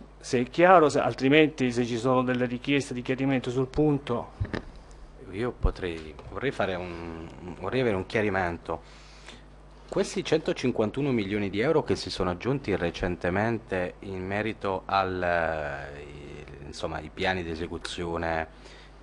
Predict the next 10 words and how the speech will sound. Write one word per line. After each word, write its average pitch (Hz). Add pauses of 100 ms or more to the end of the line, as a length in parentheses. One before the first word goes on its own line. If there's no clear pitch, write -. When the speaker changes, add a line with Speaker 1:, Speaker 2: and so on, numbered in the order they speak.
(1500)
Speaker 2:
inerenti 101
Acciaierie 90
d'Italia, 76
quindi 92
Speaker 1:
Sì. 82
Speaker 2:
non 107
di 87
vostra 90
competenza 90
primaria, 80